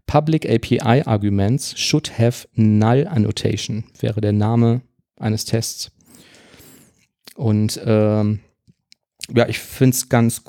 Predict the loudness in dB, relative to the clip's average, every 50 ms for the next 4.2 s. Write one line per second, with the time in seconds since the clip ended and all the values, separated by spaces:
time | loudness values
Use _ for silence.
0 | -8 -6 -2 0 2 2 2 2 0 0 0 0 0 0 0 0 0 0 0 0
1 | -2 -4 -4 -4 -4 -4 -6 -8 -16 _ _ _ -12 -10 -8 -6 -4 -2 -2 -2
2 | -2 -4 -6 -4 0 0 0 0 0 0 0 2 2 2 2 4 4 4 4 4
3 | 4 2 2 0 -2 -4 -4 -4 -4 -4 -4 -4 -6 -10 -12 -12 -14 -12 -10 -8
4 | -8 -8 -8 -10